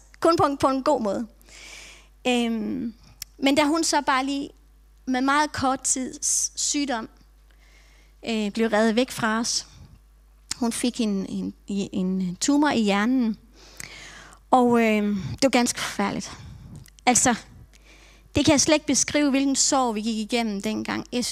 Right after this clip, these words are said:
jeg tror lige op til, vi, jeg for, tror, vi følte, at vi havde hele Danmark til at bede for hende. Og vi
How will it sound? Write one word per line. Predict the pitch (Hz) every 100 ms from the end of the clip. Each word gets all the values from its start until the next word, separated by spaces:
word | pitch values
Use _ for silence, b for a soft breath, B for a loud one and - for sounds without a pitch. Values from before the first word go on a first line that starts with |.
| 277
jeg | 247
tror | - - 269 220
lige | 262 277 254
op | -
til, | - 254 269 B B B B
vi, | 254 254
jeg | 254
for, | - 311 -
tror, | - 294
vi | 254
følte, | - 269 269
at |
vi | 226
havde | 226
hele | 208 269 247
Danmark | 202 240 -
til | 214
at |
bede | 190 -
for | -
hende. | 190 190 - - - B B B B -
Og | 262
vi | 285